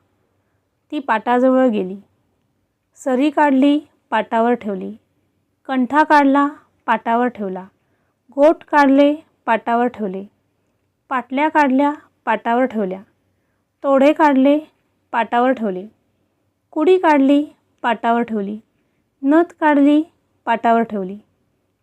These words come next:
भाऊ म्हणाला, "ताई, ताई, हे काय करतेस?" ऐकलं ना ऐकलंसं करून ती एक एक घास दागिन्यांवर ठेवू लागली.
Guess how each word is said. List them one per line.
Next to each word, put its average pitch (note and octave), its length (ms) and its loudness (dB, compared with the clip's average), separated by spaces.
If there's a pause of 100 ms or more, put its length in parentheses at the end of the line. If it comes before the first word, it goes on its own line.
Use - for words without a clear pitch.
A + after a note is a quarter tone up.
(140)
भाऊ A#3+ 240 -2
म्हणाला, B3 440 2 (720)
"ताई, B3+ 340 -2 (640)
ताई, C#4 180 0
हे B3+ 200 2
काय E4 200 2
करतेस?" C#4 640 -2 (260)
ऐकलं D4+ 360 2
ना F#4+ 60 4
ऐकलंसं D4 440 4
करून C#4+ 360 4
ती - 380 -8
एक B3+ 320 0
एक C#4+ 180 -2
घास A#3+ 400 -2 (440)
दागिन्यांवर C4+ 600 4
ठेवू B3+ 280 -2
लागली. G3 340 -4